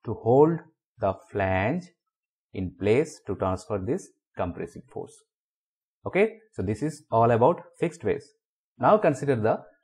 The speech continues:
longitudinal direction of the steel structure to understand about the pinned base. Okay,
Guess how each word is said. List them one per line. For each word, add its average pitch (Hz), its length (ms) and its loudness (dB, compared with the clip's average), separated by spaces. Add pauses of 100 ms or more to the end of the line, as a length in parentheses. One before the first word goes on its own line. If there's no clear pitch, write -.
(160)
longitudinal 160 580 0
direction 143 600 -2 (280)
of 104 220 0
the 107 80 -4
steel 135 260 -4
structure 127 480 -6
to 110 100 2
understand 107 440 -2
about 92 240 -4
the 139 100 -8 (240)
pinned 110 240 -4
base. - 320 -10 (300)
Okay, 175 240 -2